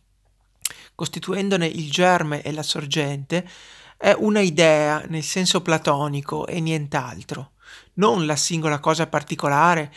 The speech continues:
che è l'oggetto della comprensione comune, e nemmeno il concetto che è l'oggetto del pensiero razionale e della scienza.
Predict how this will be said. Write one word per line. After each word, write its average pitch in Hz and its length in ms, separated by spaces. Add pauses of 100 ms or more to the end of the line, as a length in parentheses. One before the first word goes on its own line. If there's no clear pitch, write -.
(160)
che - 140
è 170 60
l'oggetto 165 600
della 151 180
comprensione 156 640
comune, 143 580 (200)
e 175 140
nemmeno 240 340
il 202 140
concetto 165 960 (280)
che 165 140
è 165 60
l'oggetto 165 560
del 156 160
pensiero 170 500
razionale 175 1160 (240)
e 170 120
della 160 220
scienza. 139 720